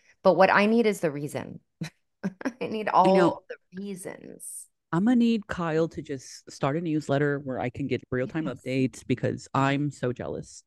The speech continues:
Speaker 2: or I'm so needy of this information. It has
Speaker 1: No.
Speaker 2: nothing to do with me,
Speaker 1: Cozy.
Speaker 2: but Kyle and Mauricio have been, like, the couple of Beverly Hills for this
Speaker 1: Yeah.
Speaker 2: long now, and we see it in the trailer, so it's obviously coming, but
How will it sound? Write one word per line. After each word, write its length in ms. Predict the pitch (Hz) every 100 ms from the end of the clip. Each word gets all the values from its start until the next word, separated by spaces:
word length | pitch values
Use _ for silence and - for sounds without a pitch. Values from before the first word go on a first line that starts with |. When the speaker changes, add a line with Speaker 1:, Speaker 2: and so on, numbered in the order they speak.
| -
Speaker 2:
or 100 | 156
I'm 140 | 139 143
so 320 | 156 156 151
needy 400 | 147 135 123 117
of 100 | -
this 160 | 120 123
information. 440 | 110 123 - 160 156
It 60 | 156
has 140 | 131
Speaker 1:
No. 60 | 92
Speaker 2:
nothing 180 | - 185
to 60 | 165
do 140 | 156
with 160 | 156 156
me, 280 | 151 143 - _
Speaker 1:
Cozy. 520 | 151 165 113 80 104 131
Speaker 2:
but 220 | 135 127 _ _ _ _ _ -
Kyle 420 | 185 165 170 170
and 160 | 156 147
Mauricio 420 | 143 143 151 135
have 140 | 123
been, 180 | 131 123
like, 200 | 117 107
the 80 | 120
couple 480 | - 131 131 127 -
of 140 | 123
Beverly 340 | 123 123 120 120
Hills 320 | 123 123 123
for 160 | 131
this 160 | 123 123
Speaker 1:
Yeah. 100 | 131
Speaker 2:
long 280 | 170 - 143
now, 500 | 302 151 147 147 147 -
and 760 | 135 127 127 123 123 123 127 - _ _ _ -
we 120 | 139
see 180 | 135 185
it 60 | 185
in 60 |
the 80 | 185
trailer, 420 | - 151 143 143
so 140 | - 127
it's 100 | -
obviously 340 | 117 135 139
coming, 380 | - 117 117 117
but 220 | 117